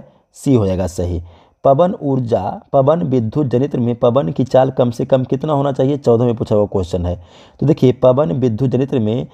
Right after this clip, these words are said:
पवन की चाल कम से कम होनी चाहिए पन्द्रह किलोमीटर प्रति घंटा, यानी ऑप्शन देखिए ये हो जाएगा सही।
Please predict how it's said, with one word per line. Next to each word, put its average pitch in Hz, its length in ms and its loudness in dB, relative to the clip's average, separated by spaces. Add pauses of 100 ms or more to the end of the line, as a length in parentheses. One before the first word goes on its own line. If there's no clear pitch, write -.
(320)
पवन 139 360 4
की - 200 -4
चाल 135 360 4
कम 120 300 2
से 170 240 -4 (160)
कम 160 280 2 (520)
होनी 135 260 0
चाहिए 123 420 2 (100)
पन्द्रह 123 460 2
किलोमीटर 123 640 0
प्रति 131 460 0
घंटा, 104 460 -2 (420)
यानी 117 240 0
ऑप्शन 117 300 0
देखिए 117 280 -2
ये 110 60 2
हो 104 120 2
जाएगा 92 220 -2
सही। 85 340 -4